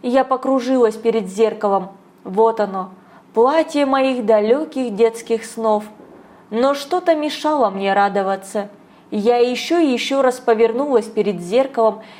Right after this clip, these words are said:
и неожиданно поймала себя на мысли: «Наверное, мне следует поцеловать её за это». Эта мысль показалась мне такой пугающей и нелепой,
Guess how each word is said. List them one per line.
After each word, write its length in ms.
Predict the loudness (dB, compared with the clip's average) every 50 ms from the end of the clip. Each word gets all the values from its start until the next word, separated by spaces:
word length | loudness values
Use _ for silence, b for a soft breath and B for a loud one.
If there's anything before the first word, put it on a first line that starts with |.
| B B
и 100 | -2 0
неожиданно 600 | 2 4 4 4 2 2 0 0 0 2 2 0
поймала 500 | 0 2 0 0 2 0 0 0 0 -2
себя 360 | -4 -4 -6 -2 0 2 2 2
на 140 | 2 -2
мысли: 560 | 0 0 -2 -4 -4 -6 -4 -4 -4 -4 -4 -12 -20 -20 -20 -20 -20 -20 -20 -20 _ -20 -20 -20 -20 -6
«Наверное, 560 | 0 0 0 2 4 2 2 2 2 0 0 2
мне 180 | 2 2 2
следует 500 | 2 2 2 2 2 2 2 0 -2 0
поцеловать 680 | -2 -2 -2 0 2 2 4 4 4 2 0 -2 -2 -4
её 220 | -6 -4 -4 -4 -4
за 140 | -4 -4
это». 400 | -2 -2 -4 -4 -6 -6 -8 -8 -10 -14 -20 -20 -20 B B B B B B
Эта 240 | 0 2 4 4 2
мысль 400 | 2 4 2 2 2 0 -2 -2
показалась 680 | -2 -4 0 2 0 2 4 4 4 4 2 0 -2 -4
мне 160 | -2 -2 0
такой 360 | 0 -2 -2 0 0 0 0
пугающей 680 | 2 0 0 2 2 2 2 2 -2 -4 -4 -2 -2 -2
и 60 | -2
нелепой, 580 | 0 0 0 0 2 2 2 2 2 -2 -2